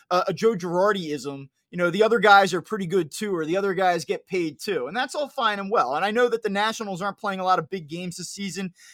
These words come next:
and that's a showcase game for them. They've played better lately, and it's an opportunity where they're going to be up for that game. Like, that's fine. I'm,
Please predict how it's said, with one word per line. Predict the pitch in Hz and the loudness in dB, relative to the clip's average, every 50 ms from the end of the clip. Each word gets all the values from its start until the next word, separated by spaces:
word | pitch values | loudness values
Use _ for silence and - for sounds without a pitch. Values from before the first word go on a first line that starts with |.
| - - | -18 -8
and | 156 | -2
that's | 185 190 190 - | -2 -2 -2 -2
a | 175 | -6
showcase | - - 220 196 190 - 220 196 180 - | 0 2 2 2 2 0 -4 -4 -4 -4
game | - 196 190 185 175 | -6 -8 -8 -8 -6
for | - 160 151 | -8 -8 -2
them. | 160 180 185 180 180 185 180 - _ _ _ - | 2 2 2 2 0 -2 -6 -12 _ _ _ -6
They've | - 185 190 185 | -2 -2 -2 -2
played | - - 208 202 190 175 147 | -4 -4 -4 -2 -2 -2 -2
better | - 175 165 180 190 190 185 | -2 -2 0 0 0 -2 0
lately, | 175 185 180 - - 196 190 190 190 180 170 _ _ _ _ _ - | 0 -2 -2 -2 -4 -4 -4 -4 -4 -8 -12 _ _ _ _ _ -4
and | 180 180 170 170 170 | -2 -2 -2 -2 -4
it's | 196 - - | -8 -2 -2
an | 214 202 | 2 4
opportunity | 196 185 180 190 175 - 214 202 196 190 | 4 2 2 -2 -10 -8 -6 -6 -6 -4
where | 185 180 190 | -2 0 0
they're | 175 165 220 226 247 | 2 6 6 6 6
going | 226 247 240 226 220 | 6 2 2 2 -2
to | 202 | -4
be | 170 214 220 - - | -4 -6 -4 0 0
up | 214 220 _ - | 0 0 _ -6
for | - 190 | -6 -4
that | 160 135 117 113 _ | -2 -2 -4 -6 _
game. | - 117 98 90 95 113 165 | -16 -18 -16 -16 -20 -14 -8
Like, | - 339 - | -8 -8 -6
that's | - 269 285 - - | -4 -6 -6 -6 -8
fine. | - 311 302 262 190 151 247 - | -4 0 2 2 2 0 0 -2
I'm, | 190 247 240 | -4 -4 -4